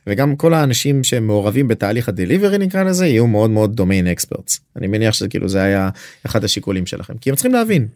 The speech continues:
צריכים להבין מה זה אומר תהליך וכל זה שישפיע על הפרפורמנס, וגם, אה, לצורך העניין ההחלטות הטכנולוגיות שעשיתם. שוב, אני חוזר לזה, כי כבר דיברנו על זה בכמה וכמה פרקים,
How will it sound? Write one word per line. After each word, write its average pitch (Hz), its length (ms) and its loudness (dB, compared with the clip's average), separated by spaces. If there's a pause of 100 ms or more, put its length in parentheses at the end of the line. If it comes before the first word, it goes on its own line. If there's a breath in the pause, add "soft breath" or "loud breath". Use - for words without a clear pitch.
צריכים - 180 -8
להבין 147 240 0
מה 143 120 4
זה 143 80 2
אומר 131 220 2
תהליך 113 520 0
וכל - 760 -2
זה 113 120 0
שישפיע 110 400 0
על 110 60 2
הפרפורמנס, 160 520 -2
וגם, 156 320 2
אה, 117 420 0
לצורך 123 200 -8
העניין 127 260 0
ההחלטות 120 460 -2
הטכנולוגיות 110 680 0
שעשיתם. - 400 -8 (800 loud breath)
שוב, 131 180 2
אני 107 120 -2
חוזר 127 300 2
לזה, 127 220 2
כי 143 140 -8
כבר 98 180 -6
דיברנו 104 320 0
על 127 60 2
זה 110 160 0
בכמה 95 580 0
וכמה 101 300 -4
פרקים, 98 460 -4